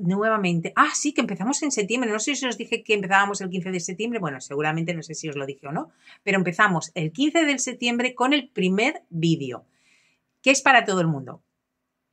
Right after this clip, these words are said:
Las que no sepáis nada, nada, nada, podéis comenzar.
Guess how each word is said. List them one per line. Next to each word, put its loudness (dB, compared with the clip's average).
Las 4
que 2
no 2
sepáis 0
nada, 4
nada, 6
nada, 6
podéis 6
comenzar. 0